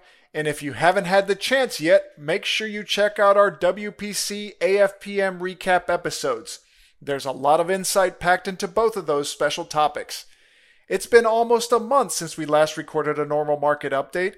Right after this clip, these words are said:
and a lot has happened since then. So let's kick off the energy update, starting with crude oil. The Russia-Ukraine conflict continues to influence oil prices,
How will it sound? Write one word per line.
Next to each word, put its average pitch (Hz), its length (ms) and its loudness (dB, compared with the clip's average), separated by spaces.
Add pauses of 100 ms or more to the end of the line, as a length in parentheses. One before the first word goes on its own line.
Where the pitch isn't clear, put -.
(140)
and 196 220 -2
a 202 80 6
lot 196 440 4
has 202 280 -4
happened 196 440 0
since 151 300 -6
then. 127 320 -8 (300)
So - 140 -10
let's 143 200 -4
kick - 180 -8
off 165 220 0
the 175 100 -8
energy 175 280 -6
update, 180 400 0
starting 180 340 -2
with 185 140 -10
crude 190 240 -6
oil. 127 320 -4 (480)
The 139 120 -8
Russia-Ukraine 160 800 -4
conflict 165 560 -4
continues 202 560 -8
to 151 180 -10
influence 147 480 -10
oil 139 220 -4
prices, - 560 -10